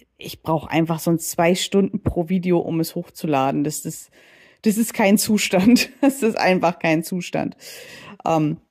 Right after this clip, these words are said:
es braucht einfach unglaublich lange, um zu rendern und dann noch hochzuladen. Und, äh,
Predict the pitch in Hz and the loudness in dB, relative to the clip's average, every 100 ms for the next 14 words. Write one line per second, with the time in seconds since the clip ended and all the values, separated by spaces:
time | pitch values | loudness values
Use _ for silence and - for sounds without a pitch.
0 | _ _ _ - 208 - 160 160 165 156 | _ _ _ -2 0 0 2 2 0 2
1 | 202 185 170 180 - 160 175 156 180 185 | 4 4 4 0 0 2 2 2 0 0
2 | 175 190 190 156 170 165 180 175 185 185 | 2 4 4 4 2 2 4 2 2 -2
3 | - 170 151 151 165 113 135 143 147 147 | -2 0 2 2 0 0 0 0 0 2
4 | 143 | 2